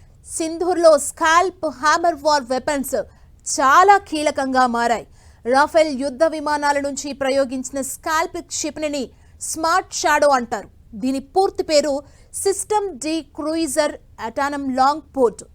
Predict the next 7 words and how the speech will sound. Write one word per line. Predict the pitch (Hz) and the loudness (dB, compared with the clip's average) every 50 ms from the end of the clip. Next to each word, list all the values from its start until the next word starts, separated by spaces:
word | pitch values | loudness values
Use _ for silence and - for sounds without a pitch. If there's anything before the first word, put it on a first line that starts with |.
| - - 285 | -14 -8 -6
ఇది | 277 302 - - - | -6 -6 -6 -4 -2
క్రూయిజ్ | 370 381 403 392 392 - - - | 0 2 2 0 0 -2 -8 -10
క్షిపణి. | - 285 - 254 208 190 - - _ _ _ - - - - | -10 -8 -6 -6 -8 -8 -10 -20 _ _ _ -20 -20 -20 -8
రెండు | 220 233 277 311 349 392 480 466 - 392 | -2 0 0 0 2 2 0 2 4 2
వందల | 381 349 349 339 339 330 320 311 262 208 233 | 4 4 4 4 4 4 2 0 -2 -2 0
యాభై | 226 254 294 269 294 294 294 269 | 2 2 2 2 0 -2 -2 -2
నుంచి | 254 247 220 - 262 | -2 -4 -4 -6 -6